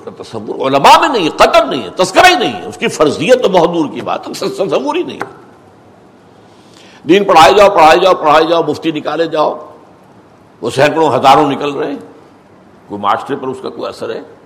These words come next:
ہاں ٹھیک ہے، نئی نئی مسجدیں بنتی ہیں تو نئے نئے خطیب بھی چاہیے،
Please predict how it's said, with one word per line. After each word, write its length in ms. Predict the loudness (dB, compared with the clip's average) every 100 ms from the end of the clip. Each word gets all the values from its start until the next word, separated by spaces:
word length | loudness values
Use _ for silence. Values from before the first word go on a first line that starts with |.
| _ _ _ _ _ _ -4
ہاں 100 | -4
ٹھیک 260 | -4 -6
ہے، 140 | -2 -2
نئی 200 | -2 -4
نئی 160 | -6 -8
مسجدیں 400 | -8 -8 -6 -6
بنتی 340 | -6 -12 -12
ہیں 80 | -10 -10
تو 60 |
نئے 220 | -10 -8
نئے 180 | -8 -10
خطیب 380 | -10 -14 -12 -12
بھی 100 | -14 -14
چاہیے، 300 | -16 -16